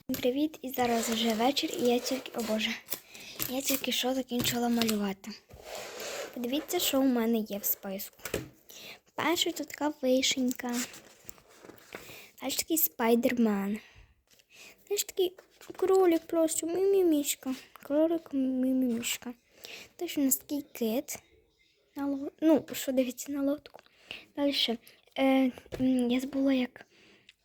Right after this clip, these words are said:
Називається. Беззубика того, е, подружка, коротше, та вбила. Далі такі квіточки. Кока-кола, доктор Пеппер.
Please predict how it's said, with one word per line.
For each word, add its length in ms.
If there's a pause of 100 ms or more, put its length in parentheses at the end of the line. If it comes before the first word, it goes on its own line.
(600)
Називається. 720 (600)
Беззубика 840
того, 420 (840)
е, 420 (240)
подружка, 680
коротше, 400
та 120
вбила. 460 (960)
Далі 180
такі 300 (180)
квіточки. 640 (220)
Кока-кола, 760
доктор 480
Пеппер. 400